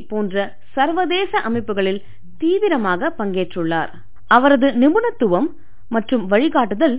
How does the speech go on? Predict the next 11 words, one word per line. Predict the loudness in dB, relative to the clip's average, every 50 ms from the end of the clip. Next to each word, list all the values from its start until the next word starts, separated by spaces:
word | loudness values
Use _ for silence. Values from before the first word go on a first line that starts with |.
| -4 -8 -10 -10 -8 -2
உலகெங்கிலும் | 0 2 4 4 4 6 4 4 4 4 2 0 -2 -2
உள்ள | -2 -2 0 2 2 2 2
அரசாங்கங்கள் | 0 0 0 -2 0 0 0 0 0 -2 -2 -2 0 0 0 0 -2 -6 -10 -8 -4
மற்றும் | -4 -4 -2 -2 -2 -4 -2 -2
நிறுவனங்களுக்கு | 0 0 2 2 2 2 2 2 2 2 0 0 -2 0 -2 -2 -2 -2 -6 -10 -8
உதவியது. | -4 -2 0 0 0 0 -2 0 -2 -2 -4 -4 -8 -10 -10 -10 -10 -8 -4 0 0
அவரது | 2 2 2 2 2 2 0 0 -2 -8 -10 -8 -4
விதிவிலக்கான | -4 0 2 2 2 2 2 0 0 0 0 0 2 2 2 0 -2 -4 -4 -4
பங்களிப்புகளை | -2 -2 0 2 2 0 0 -2 -4 -4 -2 0 2 2 0 -2 -4 -8 -12 -12 -8 -6 -4
அங்கீகரிக்கும் | -2 0 0 0 0 2 0 0 0 -2 -2 -2 -2 -2 -2
வகையில் | -2 -2 0 0 0 0